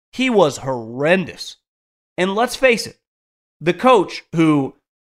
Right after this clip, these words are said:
i-, if I'm a betting man, they showed Jeffrey Lurie over and over down the stretch of that game. He, he looked like he just saw a ghost.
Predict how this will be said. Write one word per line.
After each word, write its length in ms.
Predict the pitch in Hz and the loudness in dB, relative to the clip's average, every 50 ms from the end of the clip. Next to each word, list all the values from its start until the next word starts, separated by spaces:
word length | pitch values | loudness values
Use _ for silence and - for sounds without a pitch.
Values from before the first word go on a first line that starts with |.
| _ _ _ _ _ | _ _ _ _ _
i-, 120 | 170 175 - | -10 -10 -6
if 160 | 180 175 165 185 | -6 -6 -2 0
I'm 160 | 190 233 254 | 0 2 0
a 60 | 254 | 0
betting 300 | 214 226 233 226 220 220 | 0 0 0 0 0 -2
man, 320 | 214 208 202 208 214 208 - | -2 -2 0 -2 -2 -4 -4
they 100 | 151 165 | -4 -4
showed 280 | 160 - 202 190 160 143 | -2 0 0 0 0 0
Jeffrey 340 | 143 170 180 175 196 190 180 | 0 0 0 0 0 -2 0
Lurie 340 | 170 175 175 175 170 170 - | 0 0 0 0 0 -2 0
over 340 | 151 160 175 170 170 175 175 | 2 2 2 4 4 2 4
and 80 | 156 147 | 6 6
over 260 | 151 160 160 170 170 | 4 4 4 2 2
down 200 | 151 151 151 143 | 2 2 2 2
the 60 | 139 | 0
stretch 240 | - - 147 143 - | 0 -2 -2 -2 0
of 40 | 147 | 0
that 140 | 143 139 143 | 0 0 0
game. 300 | 143 135 139 139 135 - _ _ _ _ _ _ _ _ _ _ _ | -2 -2 -2 -2 -4 -6 _ _ _ _ _ _ _ _ _ _ _
He, 160 | - 180 202 208 - | -4 -4 -4 -4 -4
he 220 | - 160 180 190 190 | -4 -2 0 0 0
looked 500 | 175 165 156 147 139 127 - - _ _ _ | 2 2 4 2 2 0 -2 -12 _ _ _
like 160 | 147 135 131 | -6 -6 -2
he 100 | 151 151 | -2 -2
just 200 | 143 135 127 - | -2 -2 -2 2
saw 260 | - 139 127 120 107 101 | 4 4 4 4 0 -2
a 20 | |
ghost. 380 | 107 107 95 82 - - - | -6 -8 -8 -8 -10 -14 -16